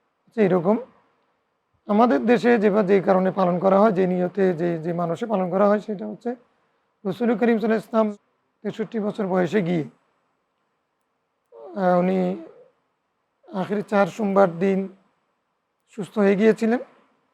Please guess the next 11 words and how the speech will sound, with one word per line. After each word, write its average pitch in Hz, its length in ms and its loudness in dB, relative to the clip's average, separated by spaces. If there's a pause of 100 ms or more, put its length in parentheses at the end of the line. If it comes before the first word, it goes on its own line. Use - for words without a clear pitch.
(100)
যেভাবে 196 460 0
আপনি 175 200 -4
বললেন। 175 320 -2 (1080)
সে 233 180 -4
কারণে 220 320 2
সাহাবায়ে 208 400 4
কেরাম 214 220 0
এতদিন 202 380 -2
পর্যন্ত 208 600 -2 (380)
চিন্তিত, 190 540 -4
পেরেশান 185 500 -4